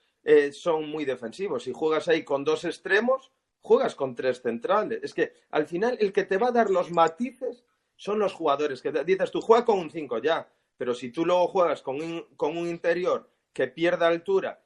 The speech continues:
y siempre viene, como hace a veces Canales en el Betis, cerca del cinco a recibir porque le gusta iniciar, al final sí, vale, tácticamente cuando colocas los jugadores tienes uno, pero luego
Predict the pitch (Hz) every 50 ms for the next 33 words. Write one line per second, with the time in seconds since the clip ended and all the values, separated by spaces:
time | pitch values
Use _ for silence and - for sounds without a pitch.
0 | _ _ - 120 117 - 160 165 165 165 180 165 160 175 180 160 139 - - 135
1 | 131 143 151 156 - 165 165 170 165 170 165 147 - - 156 165 175 175 170 139
2 | 123 127 - 135 135 135 143 143 170 175 175 - - 113 - _ _ _ _ _
3 | _ _ - 170 165 170 165 - 175 160 165 165 165 - - 180 190 180 160 -
4 | 131 113 - - 131 135 139 143 143 135 - 147 135 135 165 175 170 - - _
5 | _ _ _ _ - 143 135 - 147 131 135 135 135 156 175 165 - - 170 170
6 | 160 - 175 170 170 170 170 165 - 196 214 233 254 - _ _ _ _ _ _
7 | _ _ _ _ _ _ _ - 120 117 117 123 113 131 165 170 165 - 175 180
8 | 165 120 - 135 143 135 117 - - _ - 156 147 147 165 151 - 156 147 175
9 | 160 143 127 120 - 131 123 123 123 117 - 127 139 147 147 156 147 151 151 147
10 | - 160 156 151 156 151 139 139 - - 156 156 165 160 160 180 190 202 208 220
11 | 220 - _ _ _ _ _ _ - - 147 135 135 135 135 147 170 180 180 156
12 | 123 104 - _